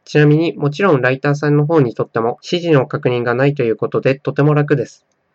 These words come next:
しかし、こうやって文字数を指定すると、文字数をばらつかせるということはしにくくなるんですね。何人か雇い、それぞれ文字数を変える。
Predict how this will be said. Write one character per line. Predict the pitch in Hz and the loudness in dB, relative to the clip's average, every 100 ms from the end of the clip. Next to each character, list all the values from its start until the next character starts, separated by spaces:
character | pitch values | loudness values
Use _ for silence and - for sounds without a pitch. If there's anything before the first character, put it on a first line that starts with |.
| _ | _
し | - | -12
か | - 151 | -4 -2
し、 | 147 113 _ | -2 -6 _
こ | 160 | 0
う | 160 | 0
や | |
っ | 160 | 0
て | 180 | 0
文 | 165 | 0
字 | 160 190 | -2 -4
数 | - 131 | 0 0
を | 113 | 0
指 | - | -2
定 | 120 | -4
す | 110 120 | -2 -4
る | 110 | -2
と、 | 123 139 _ | -4 -6 _
文 | 135 | 0
字 | 151 | 0
数 | 190 165 | -2 2
を | 127 113 | 2 2
ば | 120 | 0
ら | 135 | 0
つ | - | -2
か | 156 | -6
せ | 151 | 0
る | 151 | 0
と | - | 0
い | 117 | -4
う | 110 | -2
こ | 117 | -4
と | 117 | -2
は | 120 | -2
し | 123 139 | -2 -2
に | 147 | -2
く | 147 | 0
く | 143 | 0
な | 120 | 2
る | 113 | 0
ん | 104 | -4
で | |
す | 101 139 | -4 -4
ね。 | 147 - _ _ _ _ _ _ _ | -4 -10 _ _ _ _ _ _ _
何 | 139 175 | 0 2
人 | 208 | 2
か | 202 127 | 2 2
雇 | 117 135 | 2 0
い、 | 120 139 | -2 -4
そ | - | -2
れ | 156 | 0
ぞ | 165 | 2
れ | 131 | 2
文 | 117 113 | 0 0
字 | 147 | -2
数 | 147 120 | -2 -4
を | 110 | -2
変 | 117 113 | -2 -2
え | |
る。 | 110 | -4